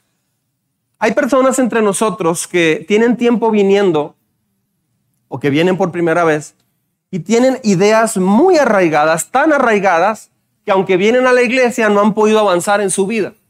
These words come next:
Aunque asisten regularmente, siguen cayendo y cayendo y cayendo en, en hábitos, en ideas, en equivocaciones. Entonces, el día de hoy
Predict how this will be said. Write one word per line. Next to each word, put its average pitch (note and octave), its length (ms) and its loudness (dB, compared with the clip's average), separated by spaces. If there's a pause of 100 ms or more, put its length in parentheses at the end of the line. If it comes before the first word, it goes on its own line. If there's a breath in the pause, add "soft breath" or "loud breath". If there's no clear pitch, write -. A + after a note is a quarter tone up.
(720)
Aunque F#3 280 -2
asisten C4 480 0
regularmente, G#3+ 920 -2 (280)
siguen A3+ 460 -2
cayendo G3 680 0
y G3+ 100 -6
cayendo F3 640 -2
y G3 80 -8
cayendo F3+ 640 -2 (560)
en, D3+ 200 -8
en E3+ 140 0
hábitos, G3 540 -2
en D#3 100 -2
ideas, G3 460 -2
en E3+ 100 -2
equivocaciones. D3+ 840 -4
Entonces, C#3+ 500 -8 (460)
el E3+ 140 -4
día D4 220 2
de A#3+ 80 2
hoy G#3 320 0